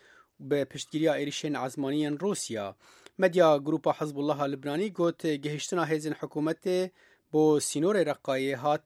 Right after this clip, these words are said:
piştî pêşketina wan bi derdora şeş kilometr de çend demjimêrên dawî de. Hêjayî gotin e ku hêzên hikûmeta Sûriye roca çarşemê dest bi êrişa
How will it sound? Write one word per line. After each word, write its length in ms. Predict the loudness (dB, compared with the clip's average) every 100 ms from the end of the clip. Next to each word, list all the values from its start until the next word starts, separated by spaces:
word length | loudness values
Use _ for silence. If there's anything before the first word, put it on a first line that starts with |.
| -8
piştî 600 | -8 -8 -6 -4 -4 -4
pêşketina 580 | -6 -6 -6 -6 -2 -2 0
wan 240 | 0 -2
bi 100 | -2
derdora 380 | -4 -2 -2 -2
şeş 260 | -2 -10 -10
kilometr 540 | -6 -4 -6 -4 -6 -6 _ _ _ _
de 160 | -4 -4
çend 420 | -4 -4 -4 -2
demjimêrên 680 | -2 -2 -2 -2 -2 -4 -2
dawî 300 | -2 -2 -4
de. 140 | -4 -6 -8 -14 _ _ _ _ -4
Hêjayî 340 | 2 2 2
gotin 280 | -2 -2 -2
e 240 | 0 0 -2
ku 120 | -4
hêzên 640 | -2 -2 -2 -4 -4 -4 -4
hikûmeta 580 | -8 -6 -2 -2 -2
Sûriye 360 | -4 -6 -8 -6
roca 260 | -6 -6 -8
çarşemê 560 | -4 -4 -2 -4 -4
dest 260 | -8 -10 -12
bi 40 |
êrişa 420 | -10 -8 -6 -6